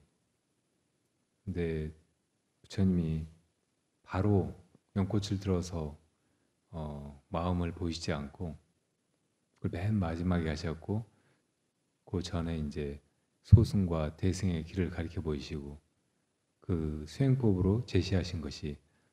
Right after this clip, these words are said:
사념차관이나 이게 바람일행이에요.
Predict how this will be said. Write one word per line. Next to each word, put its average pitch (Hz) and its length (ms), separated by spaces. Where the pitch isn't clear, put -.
사념차관이나 76 1040
이게 73 280
바람일행이에요. 80 720